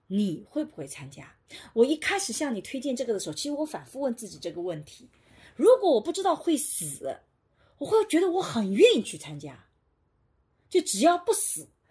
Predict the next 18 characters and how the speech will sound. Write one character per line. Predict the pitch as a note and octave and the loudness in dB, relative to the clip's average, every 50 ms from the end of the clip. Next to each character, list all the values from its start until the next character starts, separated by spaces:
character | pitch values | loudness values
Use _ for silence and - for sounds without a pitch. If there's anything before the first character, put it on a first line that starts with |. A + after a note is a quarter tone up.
| _ - - | _ -10 -8
我 | - G#3 | -8 -4
会 | - E4 | -2 -4
特 | - - - - C5+ | -4 0 2 2 4
别 | F4 C4 A#3+ | 4 4 4
愿 | A3 G#3+ G3+ | 4 2 0
意 | F3+ | -2
去 | D#3+ - - | -4 -6 -8
参 | D#3 - D3+ D#3 F3+ | -8 -10 -12 -14 -14
加， | - - - - - - - - | -14 -14 -16 -16 -20 -18 -6 -2
我 | D#4 E4 | 0 6
觉 | F#4+ | 6
得 | A4+ A#4+ B4 B4+ C5 C#5 B4 F4+ F4 | 6 6 6 4 0 0 2 2 2
那 | D#4+ | 2
个 | - - - - - _ _ | 2 -2 -16 -20 -20 _ _
很 | - - - A#3+ B3+ E4+ | -14 -6 -2 0 2 4
有 | G4 C#4+ A3 | 4 2 2
意 | A#3+ C4+ A#3+ | 0 -2 -6
思。 | G3 - - - - - | -6 -6 -8 -10 -12 -14